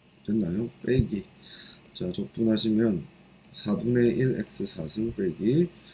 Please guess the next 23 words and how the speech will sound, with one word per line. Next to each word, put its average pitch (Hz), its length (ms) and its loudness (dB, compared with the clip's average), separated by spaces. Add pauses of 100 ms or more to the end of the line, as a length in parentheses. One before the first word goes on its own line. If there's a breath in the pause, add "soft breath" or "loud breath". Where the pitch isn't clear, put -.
(400 loud breath)
삼 113 460 -2
X - 340 -6
이 90 180 -2
분의 101 320 2
삼 139 200 0
X - 300 -6
제곱 110 580 -2 (560)
마이너스 82 520 -8
루트 - 260 -16
삼 131 260 0
마이너스 76 460 -10 (100)
일. 82 80 -6 (200)
뭐, - 160 -6
이 175 60 -4
정도 107 280 -4
되겠네? 104 460 -6 (920 loud breath)
자, 120 160 2
마이너스 120 360 4
루트 131 160 0
삼 127 160 2
근이니까 131 400 4
얘는 107 240 2
영일 104 320 0